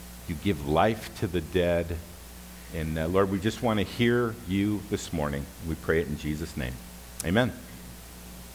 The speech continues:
So we are working our way through John's gospel, and there's a pattern that you can detect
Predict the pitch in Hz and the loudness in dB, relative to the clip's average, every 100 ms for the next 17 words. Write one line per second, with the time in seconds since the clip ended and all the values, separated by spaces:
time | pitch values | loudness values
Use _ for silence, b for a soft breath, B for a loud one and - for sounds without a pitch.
0 | - - - B B B B B B - | -16 -14 -14 B B B B B B 4
1 | 135 113 175 214 147 139 123 110 - - | 6 8 6 8 8 8 8 6 0 -10
2 | - 127 156 185 180 175 120 101 98 139 | 4 4 6 4 6 6 8 6 6 4
3 | - - 120 107 87 - 104 110 135 143 | -2 0 2 2 0 2 4 6 6 2
4 | 127 - - - - 90 90 - - 98 | -2 -8 -10 -4 4 4 4 0 0 2
5 | 127 147 - - - B B B - - | 2 -2 -14 -16 -16 B B B -14 -6
6 | 107 110 107 110 123 113 - - 180 233 | 2 6 6 4 4 2 0 0 6 6
7 | 247 151 110 101 110 107 123 120 117 - | 6 6 6 6 6 4 0 0 2 4
8 | 120 104 92 107 101 - - 160 120 - | 4 4 4 2 2 0 4 4 2 -4
9 | - | -12